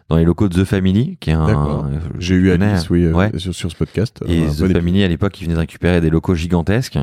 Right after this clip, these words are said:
Speaker 2: Ouais.
Speaker 1: Euh, The Family, c'est les rois du fake it, euh, until you make it. Ils prennent des, des locaux immenses. Ils, enfin, ils font, ils, ils ont toujours, euh, ils vont toujours trop vite. Et, euh, du coup, on leur a sous-loué tout le deuxième étage à l'époque parce que ça les dépannait. Et puis nous aussi, donc, euh, c'était vraiment le, le super deal, quoi.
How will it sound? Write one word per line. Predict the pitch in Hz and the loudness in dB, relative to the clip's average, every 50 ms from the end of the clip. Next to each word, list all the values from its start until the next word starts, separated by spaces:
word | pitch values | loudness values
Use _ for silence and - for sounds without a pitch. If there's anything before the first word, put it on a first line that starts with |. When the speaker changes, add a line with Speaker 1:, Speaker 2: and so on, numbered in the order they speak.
| - | -4
Speaker 2:
Ouais. | - 78 73 | -4 -2 0
Speaker 1:
Euh, | 76 78 78 78 78 78 78 78 78 76 78 76 76 73 73 80 | 0 2 2 2 2 2 2 2 2 2 2 2 0 0 0 -2
The | 80 | 0
Family, | 78 90 87 92 101 107 | 0 0 0 2 2 0
c'est | 107 - - | 0 -2 0
les | 78 85 | 0 2
rois | 82 80 92 98 98 | 2 4 2 2 2
du | 90 78 | 0 -2
fake | - - 80 - - | -4 -4 -4 -4 -6
it, | 85 - - | -10 -4 -2
euh, | 76 76 76 78 76 76 | 0 2 2 2 2 0
until | 76 - - | -2 -2 -4
you | 76 | -2
make | 78 78 73 | -2 -2 -2
it. | 87 73 | -4 -10
Ils | 85 - | -12 -14
prennent | - - 78 78 | -10 -8 -6 -6
des, | 76 73 76 76 | -4 -4 -4 -2
des | 78 80 | 0 2
locaux | 80 80 78 - 80 80 | 2 2 0 2 0 2
immenses. | 80 80 82 82 82 85 82 82 85 - - | 2 2 2 2 4 4 2 2 0 -2 -4
Ils, | - | -12
enfin, | 71 71 82 76 - - - - - - - - - - - | -10 -8 -8 -10 -10 -12 -20 -18 -18 -18 -18 -20 -20 -20 -16
ils | - | -8
font, | - 85 82 80 | -2 0 0 2
ils, | 78 73 60 - | 2 0 -2 -4
ils | - 76 78 | -4 -4 -4
ont | 78 | -4
toujours, | - - - 87 87 87 82 | -6 -2 0 0 2 2 2
euh, | 78 73 73 73 - | 2 2 0 0 -2
ils | - 78 | -2 -4
vont | 76 | -6
toujours | - - 87 - | -4 -6 -8 -8
trop | - - 85 | -2 0 0
vite. | 85 95 - - _ - - - - - - - _ - | 0 0 -2 -8 _ -20 -20 -20 -20 -20 -20 -20 _ -4
Et, | - 76 80 82 | 0 2 2 4
euh, | 82 78 | 2 2
du | 76 78 80 | 2 0 -2
coup, | - - 101 | 0 2 2
on | 95 | 2
leur | 85 80 | 4 2
a | 80 78 | 2 0
sous-loué | - - - 90 92 | -2 0 2 2 2
tout | 90 - | 2 0
le | 107 95 | 0 0
deuxième | 92 85 90 85 | 2 2 2 2
étage | 87 80 - 85 90 87 80 | 0 2 2 2 2 2 0
à | 73 69 | -2 -2
l'époque | - 76 - - 85 82 - | -4 -6 -2 -2 -2 -2 -4
parce | 71 - | -10 -12
que | - - | -10 -10
ça | 73 - 73 | -6 -4 -2
les | 73 76 | 0 0
dépannait. | 76 73 - 73 76 85 90 95 92 85 | 0 0 0 0 2 2 2 4 4 2
Et | 78 | 2
puis | 71 - - 73 | 0 -4 -6 -4
nous | 76 73 | -2 -2
aussi, | 73 71 - - | -2 -2 -4 -4
donc, | 87 80 71 - | -4 -4 -4 -4
euh, | 78 71 | -6 -6
c'était | - - - | -6 -4 -2
vraiment | 76 73 76 82 87 | 0 0 2 2 2
le, | 85 78 73 71 | 2 2 2 0
le | 71 71 76 71 | 0 -2 -2 -4
super | - - - - - 82 82 76 | -6 -8 -10 -4 -2 -2 0 0
deal, | 78 80 85 | 0 0 0
quoi. | - - 73 73 | 0 -2 -4 -4